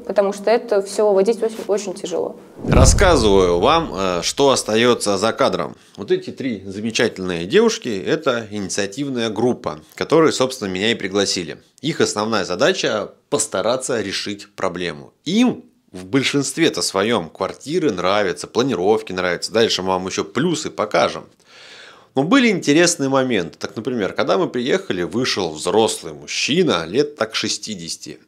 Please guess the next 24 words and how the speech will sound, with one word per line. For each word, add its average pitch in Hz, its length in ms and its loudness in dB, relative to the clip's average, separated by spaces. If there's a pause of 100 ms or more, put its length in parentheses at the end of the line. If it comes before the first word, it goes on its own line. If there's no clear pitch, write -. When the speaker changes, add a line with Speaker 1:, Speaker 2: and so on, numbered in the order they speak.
Speaker 2:
И 180 120 2
вот 147 200 4
начинает. 104 600 -6 (440)
«Вот 120 220 -2
такие 160 460 0
проблемы, 107 640 -2
сякие 180 520 -8
проблемы». 101 460 0
Я 82 60 -6
говорю: 85 140 -6
«Смотрите, 104 480 -6
давайте 104 580 0
вот 87 300 -8
на 78 120 -10
камеру 139 580 2
мы 90 220 -6
сегодня 95 420 -2
как - 140 -6
раз 170 180 2
делаем 113 300 -2
сюжет 92 360 -4
про 80 140 -4
ваш 85 240 0
дом. 80 320 0